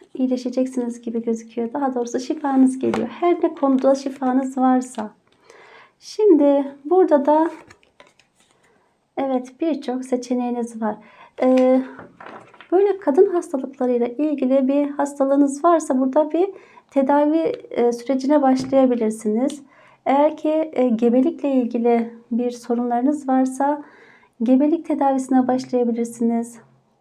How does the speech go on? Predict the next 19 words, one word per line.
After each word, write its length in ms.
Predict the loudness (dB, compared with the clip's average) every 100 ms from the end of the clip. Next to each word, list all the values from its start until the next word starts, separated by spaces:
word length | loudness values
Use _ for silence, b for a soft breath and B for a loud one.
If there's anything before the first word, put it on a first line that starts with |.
| _ _ b b b b b -8
E, 120 | -4 0
annenizin 540 | 2 4 4 4 4
tedavisine 680 | 4 2 4 4 4 2 4
başlayabilirsiniz. 840 | 4 2 2 2 0 0 -2 0
Hani 240 | 0 0 0
anneniz 440 | 0 2 2 2
rahatsızdır 680 | -2 -2 -6 -10 _ -4 -2
belki. 520 | -2 -4 -2 -4 -4 B B B B B
Annenizin 540 | 0 2 2 2 2 4
tedavisiyle 640 | 2 2 0 -2 -2 -2
ilgilenmek 580 | 0 -2 0 0 -2 -2
zorunda 340 | -2 0 0
kalabilirsiniz. 1000 | -2 -4 -2 -2 -4 -6 -2 0 0 -2 -16 _ _
Kendiniz 440 | -6 -4 -4 -6
gayet 380 | -4 -2 -2 0
iyi 120 | 0
olduğunuz 420 | 2 0 0 -2 -2
gözüküyor 420 | -6 -6 -6 2
ama, 180 | 2